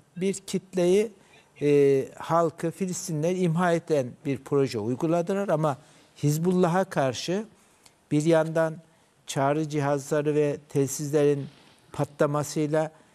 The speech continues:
kara savaşında etkili olacak orta kademedeki komutanları önemli ölçüde etkisiz hale getirdiler, şehit ettiler.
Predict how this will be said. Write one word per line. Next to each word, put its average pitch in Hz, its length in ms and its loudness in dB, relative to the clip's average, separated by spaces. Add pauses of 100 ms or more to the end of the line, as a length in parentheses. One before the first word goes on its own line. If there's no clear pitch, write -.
(380)
kara 147 300 0
savaşında 175 560 0
etkili 156 380 -2
olacak 147 420 0
orta 156 300 0
kademedeki 135 760 -2
komutanları 135 760 -2
önemli 123 540 -2
ölçüde 113 500 -4 (600)
etkisiz - 360 -6
hale 156 240 2
getirdiler, 156 600 -4
şehit 147 320 -4
ettiler. 160 460 -2